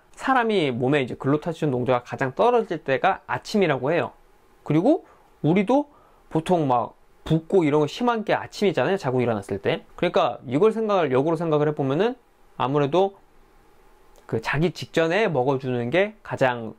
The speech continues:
효과가 좋겠죠. "아, 내가 오늘 몸에 안 좋은 걸 먹을 것 같아. 술이라든지 뭐 이런 거 있을 때는 그 전에 미리 한 번 더 먹어주시는 것도 좋습니다." 그리고 실제로 이게 이런 다른 저 건강 관련 사이트들에 있는 데서 보면은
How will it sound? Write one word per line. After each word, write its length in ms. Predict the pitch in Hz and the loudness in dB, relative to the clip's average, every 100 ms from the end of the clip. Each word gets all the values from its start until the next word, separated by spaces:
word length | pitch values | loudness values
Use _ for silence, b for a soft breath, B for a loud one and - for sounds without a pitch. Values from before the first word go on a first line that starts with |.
| - | -2
효과가 260 | 220 202 143 | 0 0 -4
좋겠죠. 440 | 131 120 - 107 - - | -4 -6 -4 -6 -6 -4
"아, 200 | 104 107 | -2 0
내가 200 | 113 120 | 0 0
오늘 240 | 113 110 | 0 -4
몸에 240 | 107 120 131 | -2 0 0
안 160 | 110 | 0
좋은 160 | 117 117 | -4 -2
걸 100 | 117 | -2
먹을 180 | 107 107 | -2 -6
것 160 | - | -8
같아. 340 | - - - - - - - - - | -10 -10 -14 -14 -20 -20 -20 -20 -16
술이라든지 1000 | - 151 113 92 _ _ 123 113 104 | -6 -2 -4 -6 _ _ -2 0 -2
뭐 140 | 98 110 | -2 0
이런 140 | 113 | 0
거 40 | 110 | -2
있을 160 | 107 | -6
때는 240 | 110 139 143 B B B B _ | -4 -4 -4 B B B B _
그 220 | - 139 | -4 -4
전에 260 | - 131 151 | -4 -2 0
미리 200 | 131 156 | 2 2
한 100 | 185 | 2
번 140 | 175 147 | 0 0
더 100 | 123 | 0
먹어주시는 600 | 123 139 156 151 143 131 | 2 2 0 -4 -4 -2
것도 180 | - 151 | -2 -2
좋습니다." 520 | 117 - 113 104 104 - - | -4 -6 -4 -4 -6 -8 -20
그리고 380 | - 117 170 226 _ _ _ - _ | -8 0 0 0 _ _ _ -20 _
실제로 400 | 160 269 269 269 | -4 -2 0 2
이게 500 | 175 147 160 131 101 - _ | 0 2 2 2 -4 -12 _
이런 340 | 139 143 127 - | 0 0 0 -4
다른 380 | 120 135 127 120 | -2 -2 -4 -4
저 260 | 113 104 - | -4 -4 -6
건강 300 | - 131 147 | -2 0 0
관련 240 | 135 123 | -2 -2
사이트들에 440 | 123 165 165 151 131 | -2 -4 -2 -4 -4
있는 140 | 123 | -4
데서 140 | - 117 | -8 -8
보면은 420 | 113 120 160 | -4 0 -2